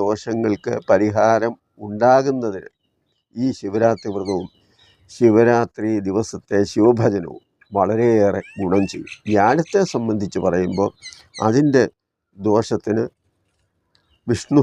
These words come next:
ഭഗവാനെ സ്തുതിക്കുന്നതും ഭജിക്കുന്നതുമാണ് ഏറ്റവും നല്ലത്. ഇനി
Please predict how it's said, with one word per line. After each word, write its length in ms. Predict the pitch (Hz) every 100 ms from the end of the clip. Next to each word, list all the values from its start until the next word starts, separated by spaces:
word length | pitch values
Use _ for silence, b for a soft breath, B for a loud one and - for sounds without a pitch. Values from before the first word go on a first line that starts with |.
| 123
ഭഗവാനെ 500 | 113 110 107 98 98 - _
സ്തുതിക്കുന്നതും 720 | _ 110 98 98 104 95 101 - _ -
ഭജിക്കുന്നതുമാണ് 800 | 101 90 110 98 92 90 92 92 - 110
ഏറ്റവും 340 | 92 95 101 98
നല്ലത്. 300 | 85 76 - _ _ _ _ b b b b
ഇനി 140 | 117